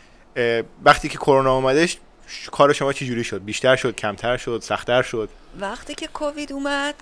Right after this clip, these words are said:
Speaker 2: کار ما خب بیشتر شد. به خاطر اینکه اولاً که خیلی از مردم موندن تو خونه.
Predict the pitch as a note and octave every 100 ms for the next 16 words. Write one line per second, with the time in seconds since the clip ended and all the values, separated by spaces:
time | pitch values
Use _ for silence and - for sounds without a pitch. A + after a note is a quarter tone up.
0 | - B3 A#3+ C4+ C4+ - C4+ F#3+ - -
1 | F3+ - - - - - - - - -
2 | - F#3+ G3 G3 A3+ A#3+ B3 B3+ C4 B3+
3 | C4 - - - - - - - A#3 C4
4 | B3+ B3+ C4+ B3 B3 C4 B3 - - -
5 | A#3 B3 A3+ A#3 F#3 F#3 G#3 A#3+ A3+ G#3+
6 | G#3 - - -